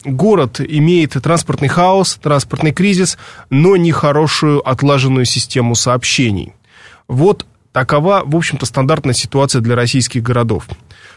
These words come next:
А стандартная и даже порой пугающая, потому что я только что вернулся из Уфы, где проходил,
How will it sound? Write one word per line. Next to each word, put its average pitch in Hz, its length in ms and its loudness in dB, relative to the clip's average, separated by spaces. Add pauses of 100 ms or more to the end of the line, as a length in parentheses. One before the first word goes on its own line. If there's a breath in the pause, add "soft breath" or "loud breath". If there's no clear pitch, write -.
(220 loud breath)
А 110 140 -6
стандартная 175 800 0 (560)
и 160 180 0
даже 156 300 2
порой 156 260 2
пугающая, 151 640 0
потому 117 360 -2
что 127 140 -6
я 123 140 0
только 123 280 -6
что - 140 -8
вернулся 127 500 0
из 123 300 -2 (580 loud breath)
Уфы, 214 440 2 (420 loud breath)
где 127 320 -2
проходил, 127 680 0